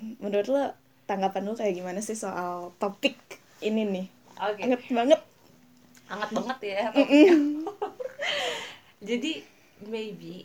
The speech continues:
Speaker 2: aku tuh gimana ya, bukan disebut feminis garis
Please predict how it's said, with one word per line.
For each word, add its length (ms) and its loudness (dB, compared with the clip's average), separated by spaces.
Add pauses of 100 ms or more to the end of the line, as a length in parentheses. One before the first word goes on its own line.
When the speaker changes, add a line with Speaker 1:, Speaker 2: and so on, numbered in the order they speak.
(220)
Speaker 2:
aku 240 -6
tuh 160 -10 (220)
gimana 500 -8
ya, 80 -12 (320)
bukan 380 -14 (300)
disebut 440 -6
feminis 960 -10 (560)
garis 340 -8